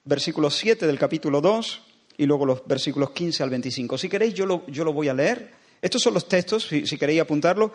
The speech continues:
Génesis uno veintisiete, Génesis dos siete y Génesis dos,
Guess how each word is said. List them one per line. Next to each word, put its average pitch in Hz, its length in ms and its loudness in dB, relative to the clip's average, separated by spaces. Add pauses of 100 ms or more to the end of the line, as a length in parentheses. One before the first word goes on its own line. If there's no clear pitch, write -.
(160)
Génesis 202 480 0
uno 185 140 4
veintisiete, 185 720 0 (960)
Génesis 202 560 2 (160)
dos 180 420 4 (400)
siete 277 540 4 (1300)
y 180 140 4
Génesis 220 720 0
dos, 190 560 4